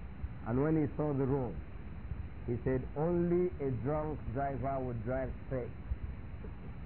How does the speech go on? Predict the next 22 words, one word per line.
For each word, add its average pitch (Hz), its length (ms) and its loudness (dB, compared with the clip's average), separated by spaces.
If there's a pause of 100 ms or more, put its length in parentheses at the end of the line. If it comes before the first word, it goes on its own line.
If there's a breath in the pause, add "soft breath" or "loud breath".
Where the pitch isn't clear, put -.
(120)
in 120 140 4
Nigeria. 113 500 4 (1000)
If 120 180 2
a 135 60 4
driver 175 540 2
is 156 80 -4 (120)
drunk, 208 320 -2 (420)
then 156 180 2
he'll 151 140 4
be 139 140 2
driving 147 480 2
without 135 260 0 (120)
curving. 127 300 0 (800)
But 139 160 2
if 202 180 2
a 202 100 2
driver 185 420 0 (100)
is 160 120 -4
in 156 140 -2
his 143 200 -2
senses, 165 500 -2
he's 131 160 0